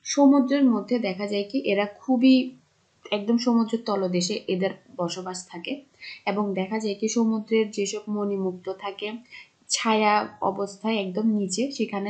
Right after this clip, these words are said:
তারা ঘোরাফেরা করে অনেকটা সাবমেরিনের মতো। মানে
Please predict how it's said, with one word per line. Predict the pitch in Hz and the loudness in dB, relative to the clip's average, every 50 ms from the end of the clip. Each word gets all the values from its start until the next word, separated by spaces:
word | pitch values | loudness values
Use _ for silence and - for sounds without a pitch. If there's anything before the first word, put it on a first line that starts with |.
| 208 - | -6 -4
তারা | 196 180 180 190 190 185 | -2 -2 -2 -2 -4 -6
ঘোরাফেরা | 202 202 202 202 202 - 185 185 185 185 | -8 -6 -6 -6 -6 -6 -6 -8 -8 -6
করে | - 196 247 277 - | -6 -6 -6 -6 -4
অনেকটা | 214 202 196 196 - 247 254 - - | -4 -4 -4 -4 -6 -6 -6 -6 -4
সাবমেরিনের | 214 190 175 175 - 175 175 170 165 165 165 170 165 160 156 | -2 -2 -2 -2 0 0 0 2 2 2 2 0 0 -2 -2
মতো। | 151 151 - 147 151 - - - _ _ _ - - - - - - | -4 -4 -6 -6 -8 -10 -12 -16 _ _ _ -20 -18 -16 -16 -16 -10
মানে | - 208 208 | -6 -4 -4